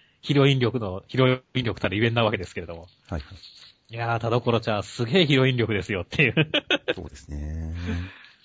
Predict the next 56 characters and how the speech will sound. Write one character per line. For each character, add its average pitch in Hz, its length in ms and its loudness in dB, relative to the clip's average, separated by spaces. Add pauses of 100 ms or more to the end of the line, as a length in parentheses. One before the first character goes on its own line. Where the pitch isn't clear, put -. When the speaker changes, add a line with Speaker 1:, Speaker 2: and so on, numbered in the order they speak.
(280)
Speaker 1:
だ - 60 -20
か 139 60 -4
ら 113 60 -2
す - 120 -4
ご 156 100 6
い 123 40 6
良 123 100 4
か 120 80 4
っ - 40 -8
た 107 100 -4
で 95 60 -4
す - 60 -16
ね。 120 80 -8
ま 131 100 2
あ、 113 40 0
僕 113 220 0
ら 120 80 4
は 95 60 2
そ - 140 -10
の 107 60 -8
す - 180 -12
ご 185 100 4
い 143 40 4
ヒ - 100 -2
ロ 151 140 6
イ 190 40 2
ン 165 40 0
力 120 160 -2
の 101 60 0
高 131 200 0
ま 165 100 4
り 165 60 2
の 156 80 2
と 117 80 0
こ 151 120 2
ろ 165 80 4
で 107 200 2
エ 147 60 8
ロ 160 80 8
ス 127 100 -10
の 107 60 -6
話 123 260 -2
ば 101 60 -2
っ - 20 -4
か - 80 -2
し - 100 -8
た 127 120 4
わ 127 60 2
け 131 100 0
で 107 60 -6
す 110 100 -10
が 90 80 -6
っ - 40 -18
て 104 100 -14
い - 20 -12
う。 - 100 -16